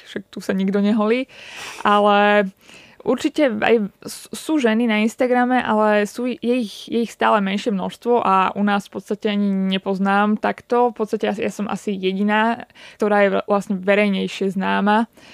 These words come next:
a neholí sa a teda ešte ani teda nohy. A ja sa teraz stretávam vlastne s tými reakciami, čo ma veľmi teší,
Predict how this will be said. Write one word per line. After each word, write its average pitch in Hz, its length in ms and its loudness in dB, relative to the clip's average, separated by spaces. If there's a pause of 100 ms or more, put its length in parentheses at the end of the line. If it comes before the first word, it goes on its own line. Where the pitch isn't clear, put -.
(200)
a 196 380 0
neholí 202 420 2
sa 208 460 2
a - 20 -8
teda 185 300 -6
ešte - 180 -8
ani 185 140 -4
teda 185 180 -4
nohy. 196 380 0 (540)
A 220 480 4 (560)
ja 254 80 6
sa 294 160 -2
teraz 320 240 2
stretávam 285 400 0
vlastne 247 320 -2
s - 80 -18
tými 262 160 -4
reakciami, 262 640 -4
čo 233 160 -4
ma 233 80 4
veľmi 233 240 2
teší, 226 380 -2